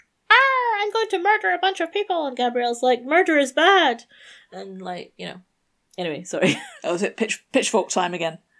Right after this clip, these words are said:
Speaker 1: Yeah, kind of.
Speaker 2: Murder?
Speaker 1: Kind of. No, it's
Speaker 2: Hmm.
Speaker 1: good. It's a good episode, actually. Anyway,
Speaker 2: Okay. I shall look forward to
Speaker 1: so,
Speaker 2: that.
Speaker 1: so yeah, like, normally at this point we discuss, like, what our memories were of the episode and, like, what lasting impact it had on the,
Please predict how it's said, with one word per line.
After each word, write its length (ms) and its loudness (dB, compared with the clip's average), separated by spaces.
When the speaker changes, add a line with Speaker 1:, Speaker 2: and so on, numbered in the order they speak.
Speaker 1:
Yeah, 320 -2
kind 280 4
of. 160 4
Speaker 2:
Murder? 160 4
Speaker 1:
Kind 280 -2
of. 320 -6
No, 160 -2
it's 140 -2
Speaker 2:
Hmm. 40 -6
Speaker 1:
good. 140 -2
It's 120 -10
a 40 -16
good 140 -4
episode, 300 -6
actually. 340 -12
Anyway, 640 2
Speaker 2:
Okay. 120 -12
I 120 -4
shall 140 4
look 160 6
forward 140 6
to 60 6
Speaker 1:
so, 40 4
Speaker 2:
that. 160 -2
Speaker 1:
so 220 -6
yeah, 420 4
like, 240 0
normally 400 4
at 80 0
this 140 -2
point 260 2
we 60 -4
discuss, 440 -2
like, 340 0
what 120 4
our 120 6
memories 400 -2
were 140 0
of 80 -4
the 100 -2
episode 320 -4
and, 120 -4
like, 240 -6
what 160 0
lasting 360 4
impact 340 -4
it 40 2
had 160 2
on 120 -6
the, 200 -10